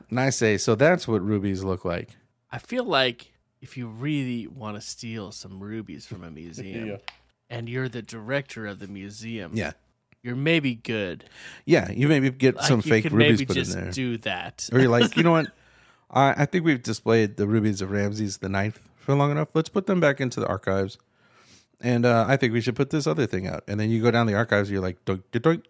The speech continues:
Speaker 1: and you take it and you leave.
Speaker 2: Yeah, 'cause you're the director
Speaker 1: You're the
Speaker 2: of the
Speaker 1: director.
Speaker 2: museum.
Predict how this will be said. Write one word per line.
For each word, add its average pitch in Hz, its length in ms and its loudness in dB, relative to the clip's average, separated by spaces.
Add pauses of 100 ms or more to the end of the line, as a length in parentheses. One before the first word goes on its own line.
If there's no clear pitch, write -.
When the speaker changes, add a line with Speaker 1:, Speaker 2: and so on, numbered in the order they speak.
(120)
Speaker 1:
and 120 100 -2
you 101 60 -4
take 120 260 0
it 104 100 0
and 101 100 -6
you 101 120 -4
leave. 101 500 -4 (520)
Speaker 2:
Yeah, 127 280 -4
'cause 120 260 -16
you're 127 140 -4
the 123 140 -6
director 123 380 -4
Speaker 1:
You're 123 80 6
the 139 120 4
Speaker 2:
of 135 80 6
the 107 40 -8
Speaker 1:
director. 104 160 -8
Speaker 2:
museum. 127 260 -12